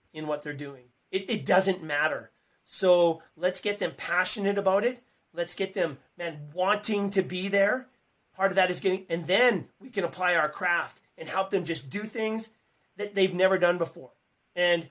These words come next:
not only will it impact their ability to play the game and hopefully maybe play for life, yes, increase the number of high performers coming out of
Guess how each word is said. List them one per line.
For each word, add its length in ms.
not 240
only 180
will 200
it 100
impact 340
their 140
ability 460
to 100
play 260
the 100
game 320
and 100
hopefully 380
maybe 220
play 260
for 140
life, 320
yes, 400
increase 400
the 80
number 220
of 100
high 240
performers 580
coming 280
out 160
of 160